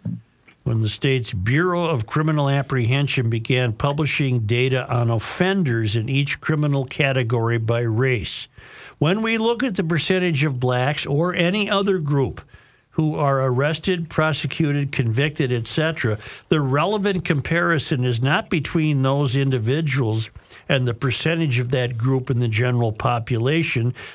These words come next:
the vast majority of whom are law-abiding. Rather, the relevant comparison is the percentage who become involved in the criminal justice system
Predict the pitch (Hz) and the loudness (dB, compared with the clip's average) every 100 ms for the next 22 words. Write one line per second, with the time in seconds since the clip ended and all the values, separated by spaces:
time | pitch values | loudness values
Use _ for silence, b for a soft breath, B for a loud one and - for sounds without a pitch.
0 | - 117 101 120 139 147 - 131 113 101 | -4 -2 0 0 2 0 -2 -2 0 0
1 | 131 185 175 135 127 - 151 139 143 139 | 2 2 0 0 0 0 0 2 0 -2
2 | - 120 131 123 B B - 127 123 135 | -2 0 2 0 B B -2 0 2 2
3 | 165 185 - 131 107 117 110 104 101 107 | 2 0 0 0 2 0 0 0 0 0
4 | 151 156 - _ _ B B B B B | 0 -4 -10 _ _ B B B B B
5 | 120 135 156 165 156 151 135 127 156 247 | 0 2 2 2 2 2 2 2 2 2
6 | 196 139 - 127 110 127 117 117 - 151 | 2 0 0 -2 0 2 2 0 0 0
7 | 147 - 147 - 139 165 165 175 143 170 | 0 0 -2 0 0 0 2 2 0 0
8 | 156 147 156 147 143 120 131 139 139 127 | 0 0 0 2 2 2 2 2 2 2
9 | 123 110 - 156 147 131 113 127 180 - | 0 0 0 2 2 2 2 2 0 0
10 | 160 131 - 131 113 - 135 | -2 -2 -2 -2 -2 0 -2